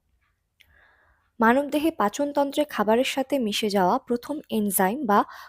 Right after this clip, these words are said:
উৎসেচক কোনটি? সঠিক উত্তর, অ্যামাইলেজ। কোনো গ্যাসের বাষ্প ঘনত্ব থার্টি টু হলে তাহলে তার আণবিক ভর কত?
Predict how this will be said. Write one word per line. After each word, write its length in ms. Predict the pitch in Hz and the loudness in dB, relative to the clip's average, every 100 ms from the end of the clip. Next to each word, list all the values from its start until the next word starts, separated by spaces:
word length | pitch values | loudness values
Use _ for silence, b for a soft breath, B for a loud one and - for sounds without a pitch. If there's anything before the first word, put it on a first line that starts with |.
| B | B
উৎসেচক 720 | 226 - - 262 233 233 - - B - | -8 -4 -4 -2 2 2 0 -16 B 0
কোনটি? 400 | 247 220 180 180 _ | 2 2 -4 -10 _
সঠিক 360 | - 208 - 202 | -10 -10 -8 -14
উত্তর, 340 | - 247 320 - _ | -4 0 -2 -2 _
অ্যামাইলেজ। 760 | 214 220 233 190 180 - - - _ _ _ _ _ _ _ _ _ _ _ _ _ _ - b b b b b b b | -2 2 2 0 -2 -2 -4 -6 _ _ _ _ _ _ _ _ _ _ _ _ _ _ -20 b b b b b b b
কোনো 240 | - 294 311 | 0 2 6
গ্যাসের 360 | 302 - 311 277 | 4 4 0 2
বাষ্প 360 | 202 196 - 294 | 0 0 2 2
ঘনত্ব 600 | 247 208 185 _ 214 349 B B - | 2 0 -2 _ 2 2 B B -4
থার্টি 340 | 233 233 302 | -2 0 -2
টু 220 | 302 277 320 | -2 -2 0
হলে 400 | 214 196 190 262 B B B | 2 4 4 0 B B B
তাহলে 360 | - 233 285 302 | 2 6 6 6
তার 220 | 233 208 277 | 4 2 4
আণবিক 460 | 220 220 233 311 - - | 2 2 2 -2 -4 -2
ভর 280 | 220 202 - _ - | 2 2 0 _ 4
কত? 320 | 247 190 | 4 4